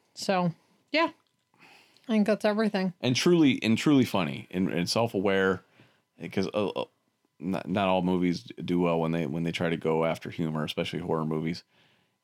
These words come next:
Speaker 2: And I, I think, again, a lot of it just has to do with the fact that Don Mancini, it's, it's his baby. And I should mention David Kirshner, too. He was actually the producer from day one. He's still producing the movies, so he's helping to get those made.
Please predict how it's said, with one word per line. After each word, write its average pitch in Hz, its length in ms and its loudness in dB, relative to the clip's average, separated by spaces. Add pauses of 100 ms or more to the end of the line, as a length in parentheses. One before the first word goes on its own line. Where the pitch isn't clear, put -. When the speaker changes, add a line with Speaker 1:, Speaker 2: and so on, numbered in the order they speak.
(140)
Speaker 2:
And 71 480 -4
I, 82 220 -4
I 92 120 0
think, 104 460 -4 (320)
again, 92 360 0
a 85 80 0
lot 87 240 2
of 87 60 2
it 82 80 0
just - 160 -8
has 85 180 -2
to - 40 -12
do 82 140 0
with 78 160 0
the - 80 -18
fact 80 280 -4
that - 80 -20
Don 78 240 -2
Mancini, 85 480 -2
it's, 76 220 -8
it's 78 140 -8
his 87 140 -2
baby. 82 520 0
And 95 80 -2
I 95 40 0
should 214 180 2
mention 135 240 0
David 95 240 0
Kirshner, 85 400 -2
too. 82 140 -2
He 90 80 0
was 117 120 2
actually 104 240 0
the 90 80 0
producer 90 440 -2
from 85 200 -4
day 80 140 0
one. 80 240 -2
He's 85 180 -4
still 90 220 0
producing 87 440 -2
the 87 60 0
movies, 85 400 -2 (560)
so 78 240 -4
he's 90 200 -2
helping 82 320 -2
to 82 60 -4
get 80 180 -4
those 80 200 -2
made. 80 460 0